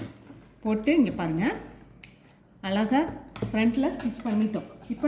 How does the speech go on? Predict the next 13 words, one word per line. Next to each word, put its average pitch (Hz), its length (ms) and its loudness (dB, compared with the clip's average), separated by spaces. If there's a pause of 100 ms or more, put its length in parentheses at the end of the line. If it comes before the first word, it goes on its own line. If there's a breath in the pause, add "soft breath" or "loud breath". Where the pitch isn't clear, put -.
நம்ம 247 200 6
இதுக்கு 302 220 2 (160)
கேன்வாஸ் 269 480 4
கிளாத் 214 300 0
வச்சு 196 260 -4
தான் 277 140 6
இந்த 220 120 4 (240)
கழுத்தை 214 360 2
பின்னாடி 233 360 6
திருப்ப 196 300 0
போறோம். 180 280 0 (360 loud breath)
கேன்வாஸ் 233 420 2
கிளாத்து 190 300 0